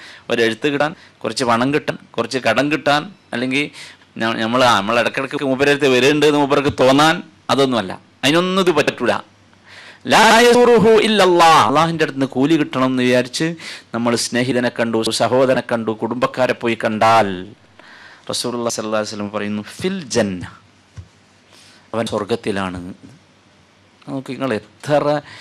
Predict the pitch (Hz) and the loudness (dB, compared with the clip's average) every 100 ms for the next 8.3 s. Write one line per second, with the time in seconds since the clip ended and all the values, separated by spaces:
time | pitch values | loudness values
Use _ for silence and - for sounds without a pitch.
0 | - - - _ - 107 113 131 131 139 | -20 -20 -20 _ -8 -6 -2 0 2 2
1 | 139 - - 123 117 123 - 107 117 123 | 0 -4 -10 -8 -6 -6 -6 -6 -4 -2
2 | 127 120 113 - 113 101 113 117 117 110 | -2 -2 -4 -4 -4 -4 -6 -6 -6 -4
3 | 120 135 117 107 110 117 - 110 95 120 | -4 -4 -8 -6 -8 -10 -12 -10 -6 -4
4 | 156 165 165 165 160 160 151 147 - - | -2 0 0 0 2 2 0 -4 -4 -16
5 | - - - _ - 127 175 196 208 190 | -20 -20 -20 _ -4 -2 0 0 2 2
6 | 190 190 175 - 180 175 160 151 160 208 | 4 4 2 0 -2 0 2 2 4 4
7 | 240 202 196 - 262 247 202 156 127 127 | 4 2 0 2 4 6 6 4 2 2
8 | 113 92 | -2 -4